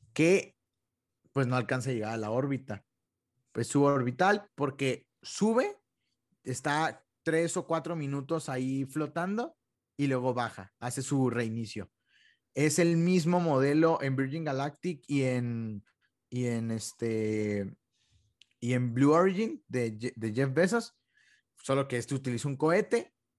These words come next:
y luego después ya se libera la cápsula y luego ahí va flotando y luego ya cae en, cae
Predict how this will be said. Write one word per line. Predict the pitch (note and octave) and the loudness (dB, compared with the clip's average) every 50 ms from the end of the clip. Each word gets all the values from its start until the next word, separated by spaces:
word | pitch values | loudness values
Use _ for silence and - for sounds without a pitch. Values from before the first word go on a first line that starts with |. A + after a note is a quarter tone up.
| _ _ | _ _
y | - A#2+ | -8 -6
luego | A#2 A#2+ A#2+ | -4 -4 -4
después | A#2+ A#2 - - A#2 A2+ | -4 -6 -6 -8 -6 -4
ya | A#2+ B2 B2 - | -4 -4 -4 -4
se | - - C3+ | -6 -6 -4
libera | A#2+ A2+ A2+ B2 C#3 D3+ | -4 -2 -2 0 0 0
la | C3+ C3 | -2 0
cápsula | - F3+ F#3 F3+ - - A#3 B3 B3 B3 - - _ _ _ _ _ _ _ _ _ _ _ _ _ _ | 0 0 0 0 0 0 2 2 2 0 -2 -6 _ _ _ _ _ _ _ _ _ _ _ _ _ _
y | B2+ A#2+ | -6 -4
luego | A#2 A#2+ A#2 A#2+ B2+ | -2 -2 -2 -2 -2
ahí | B2+ B2+ B2+ C3 | -2 -2 -2 -2
va | B2 B2+ B2+ B2+ | -2 -2 -2 -2
flotando | B2 - C#3 C3+ C3+ - F3 G3 G#3 A3+ A#3+ B3+ - - _ | -4 -4 -6 -6 -4 -4 -4 -2 0 0 0 -2 -2 -4 _
y | - B2+ A#2+ | -10 -8 -8
luego | A#2 A#2 A#2 A#2+ | -6 -4 -4 -4
ya | A#2 A#2+ B2 B2+ B2 B2 B2 B2 B2 B2 A#2 - _ | -4 -2 -2 -2 -2 -2 -2 -2 -2 -4 -6 -8 _
cae | - C3+ B2+ C3 C3 B2+ A#2+ B2+ C3 C3 C3+ | -4 -2 -2 0 -2 -2 -4 -4 -4 -4 -6
en, | C3 C3 B2+ B2 A#2 A2+ G#2+ G#2 G2 - - _ _ _ _ _ _ _ _ _ _ _ - | -6 -6 -8 -8 -8 -8 -10 -12 -12 -14 -18 _ _ _ _ _ _ _ _ _ _ _ -4
cae | D3 C#3+ D#3+ F3 G3 G3 F#3+ - _ | 0 2 2 4 2 2 0 -4 _